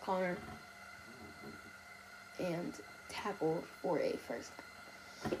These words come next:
For a first down. Lined up in, in s-, single back.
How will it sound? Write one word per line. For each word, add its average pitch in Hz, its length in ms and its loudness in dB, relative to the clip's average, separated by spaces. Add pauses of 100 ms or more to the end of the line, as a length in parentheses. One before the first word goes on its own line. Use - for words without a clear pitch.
For 214 140 12
a 196 140 12
first 202 300 4
down. - 160 2 (180)
Lined 208 420 10
up 208 220 10
in, 202 480 12 (1600)
in 214 280 12
s-, 208 80 8
single - 1500 8
back. 233 400 12